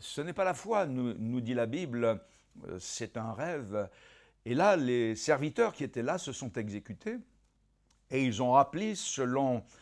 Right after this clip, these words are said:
la parole et l'ordre de Jésus, euh, des vases qui étaient destinés à la purification des Juifs, selon leur rite religieux, il y en avait,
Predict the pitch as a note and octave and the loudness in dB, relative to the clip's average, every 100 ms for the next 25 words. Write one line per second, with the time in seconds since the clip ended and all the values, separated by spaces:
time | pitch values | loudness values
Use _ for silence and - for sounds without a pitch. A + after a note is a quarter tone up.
0 | - - G#2 G#2 C3 B2+ F3 D#3+ G2+ A2+ | -20 -12 -6 0 0 4 2 2 0 2
1 | D3+ C3 A#2 G#2+ G2+ G2+ G#2 G2+ D#3 F3+ | 2 2 -4 -4 -6 -6 -6 -6 -4 -4
2 | F3 A#2 G2 E2+ E2+ F#2+ F#2+ C#3 D#3+ A#2 | -4 -6 -6 -10 -12 -8 -4 -2 -4 -6
3 | A2 G#2 - F#2+ - G#2+ F#2 G2 - G#2 | -10 -12 -12 -14 -10 -10 -10 -12 -12 -10
4 | A2 A#2+ G#2 - - - - _ - G2 | -4 -4 -4 -12 -20 -20 -20 _ -10 -10
5 | - A2 G#2+ G#2+ G2+ G2+ - B2+ B2+ A#2 | -8 -8 -8 -10 -8 -8 -6 -6 -4 -6
6 | - - - _ F#2 F2 G#2+ G2+ G2+ C#3+ | -12 -20 -20 _ -18 -10 -8 -6 -6 -6
7 | C#3 - G#2 G#2 G2+ F#2 F2 B2+ A#2+ _ | -6 -10 -10 -8 -8 -10 -10 -12 -14 _
8 | G#2+ G#2 G#2 G#2+ G#2+ G2+ B2 B2+ A#2+ G2+ | -12 -10 -10 -10 -10 -6 -2 -2 -2 -6
9 | G2 G2 G#2+ | -6 -4 -4